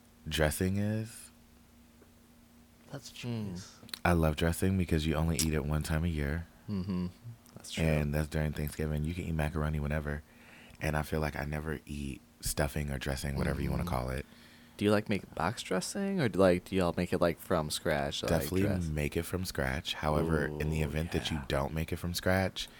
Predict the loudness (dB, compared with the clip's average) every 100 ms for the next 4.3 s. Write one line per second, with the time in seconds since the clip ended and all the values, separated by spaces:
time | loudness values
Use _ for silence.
0 | -20 -20 -4 0 2 2 0 -2 2 2
1 | 2 0 0 4 6 6 2 0 2 2
2 | 2 -2 -6 -4 -4 -4 -6 -6 -6 -8
3 | -8 -14 -12 -8 -8 -8 -6 -4 -4 -4
4 | -6 -6 -6